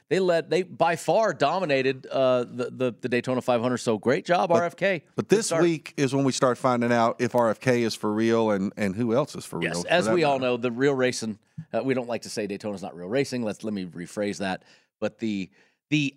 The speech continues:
Speaker 1: actual racing that we're gonna see more often starts this weekend. And, of course, the race is the Pala Casino four hundred out in Fontana.
Speaker 2: Where is the Pala Casino? I've never heard of that.
Speaker 1: It's, it's, uh, south of the Speedway still.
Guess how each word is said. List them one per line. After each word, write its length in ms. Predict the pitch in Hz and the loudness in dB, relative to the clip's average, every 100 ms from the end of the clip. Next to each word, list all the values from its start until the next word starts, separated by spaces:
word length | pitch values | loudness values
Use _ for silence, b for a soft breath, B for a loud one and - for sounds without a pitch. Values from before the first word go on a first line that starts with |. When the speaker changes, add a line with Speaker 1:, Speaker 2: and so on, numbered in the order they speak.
| - | 0
Speaker 1:
actual 500 | 175 165 - 156 135 | 0 0 -2 -2 2
racing 380 | 139 139 135 | 2 2 0
that 100 | 123 | -2
we're 140 | 123 117 | -2 -2
gonna 160 | 123 | 0
see 200 | 110 131 | -2 -2
more 200 | 113 104 | 0 4
often 400 | 165 170 147 127 - B B | 4 2 0 -2 -6 B B
starts 320 | - 143 127 | 0 0 0
this 200 | 139 123 | -2 -2
weekend. 340 | 135 127 120 117 | -2 0 0 0
And, 80 | 110 | -2
of 60 | |
course, 300 | - 131 127 | 0 0 0
the 100 | - | 0
race 260 | 110 151 - | 0 0 2
is 200 | 139 156 | 0 0
the 80 | - | -2
Pala 260 | 135 139 | 0 0
Casino 320 | 135 127 139 120 | 0 -4 -2 -2
four 180 | 127 110 | 0 0
hundred 220 | 147 165 | 2 2
out 120 | 120 | 2
in 60 | 117 | 2
Fontana. 520 | 117 113 - 160 190 _ | -2 0 2 2 0 _
Speaker 2:
Where 220 | 165 220 | -2 0
is 180 | 143 143 | 0 -2
the 60 | - | -8
Pala 360 | - 104 90 | -2 0 0
Casino? 520 | 87 - - 92 92 - | -4 -10 -6 -6 -4 -2
I've 140 | 151 | 0
never 220 | 180 175 101 | 0 0 0
heard 220 | 101 101 | 0 0
of 100 | - | -4
that. 160 | - - _ _ - | -10 -14 _ _ -6
Speaker 1:
It's, 300 | 147 - - | -6 -6 -14
it's, 320 | - 160 - 165 | -4 -4 -4 -4
uh, 460 | 151 139 131 127 104 _ | 0 0 0 -4 -8 _
south 360 | - - 147 135 | -14 -2 0 0
of 100 | 110 | -8
the 60 | 101 | -10
Speedway 380 | - 107 95 104 | -10 -8 -6 -8
still. 300 | - 101 | -8 -10